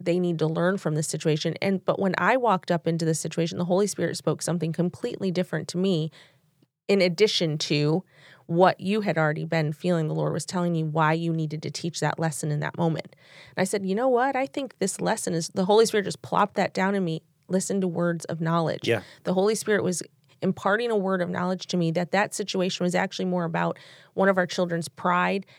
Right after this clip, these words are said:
Speaker 1: and the way they love their siblings more than it was about them being stubborn and, um, not wanting to comply with what he was being told.
Speaker 2: Right.
Speaker 1: And it's just in those moments you have to be, you have to understand, again, that's the Father's heart.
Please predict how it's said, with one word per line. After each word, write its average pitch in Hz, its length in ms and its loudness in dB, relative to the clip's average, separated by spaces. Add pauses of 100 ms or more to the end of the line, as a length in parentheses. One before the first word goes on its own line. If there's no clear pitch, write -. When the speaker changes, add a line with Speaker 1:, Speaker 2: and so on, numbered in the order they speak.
Speaker 1:
and 180 140 2
the 185 40 6
way 180 160 4
they 170 160 2
love 170 360 -2
their 175 160 0
siblings 170 760 -2
more 175 240 4
than 170 160 2
it - 80 -4
was 170 260 0
about 160 320 -2
them 165 200 2
being 160 260 -2
stubborn 165 640 0 (340)
and, 156 560 2 (580)
um, 170 480 0
not 180 300 4
wanting 165 340 2
to 170 80 -6
comply 170 640 -2
with 151 180 -2
what - 280 -4
he 180 120 0
was 156 120 2
being 170 240 -6
told. - 520 0
Speaker 2:
Right. 143 200 -2 (140)
Speaker 1:
And 202 280 2 (280)
it's 233 240 2
just 262 220 0
in 220 140 2
those 208 300 4
moments 190 420 2
you 185 60 0
have 190 100 0
to 190 80 -4
be, 185 300 0 (160)
you 233 80 6
have 254 80 6
to - 180 -2
understand, 196 760 0
again, 190 400 2
that's 214 260 0
the 226 100 -2
Father's 190 460 -4
heart. - 260 -4